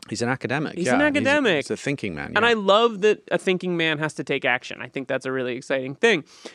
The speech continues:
Speaker 2: But the second thing is later on in the film, he's chasing down the saboteur, the guy who is trying to,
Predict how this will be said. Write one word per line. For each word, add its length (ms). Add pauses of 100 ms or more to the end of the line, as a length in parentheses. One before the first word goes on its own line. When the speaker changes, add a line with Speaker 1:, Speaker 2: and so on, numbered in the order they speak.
(140)
Speaker 2:
But 80
the 100
second 380
thing 380 (760)
is 140
later 320
on 120
in 60
the 60
film, 280
he's 180
chasing 480
down 560 (340)
the 80
saboteur, 680 (100)
the 60
guy 300
who 180
is 240
trying 440
to, 320